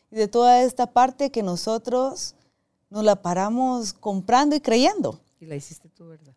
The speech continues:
Speaker 1: Y la hicimos nuestra verdad. Pero más que,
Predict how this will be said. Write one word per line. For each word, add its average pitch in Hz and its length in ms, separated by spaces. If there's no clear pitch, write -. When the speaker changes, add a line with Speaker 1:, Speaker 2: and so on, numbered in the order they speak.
Speaker 1:
Y 190 120
la 170 140
hicimos 156 380
nuestra 151 320
verdad. 127 240
Pero 202 200
más 262 360
que, 214 340